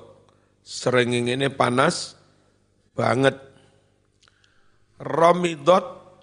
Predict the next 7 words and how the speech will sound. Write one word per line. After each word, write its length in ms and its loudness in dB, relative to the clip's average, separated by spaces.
al-ghanamu. 960 0
Ramidot 720 -2
apa 240 -2
al-ghanamu 640 0
wedhus. 720 -2
Maknanya 480 0
apa? 380 2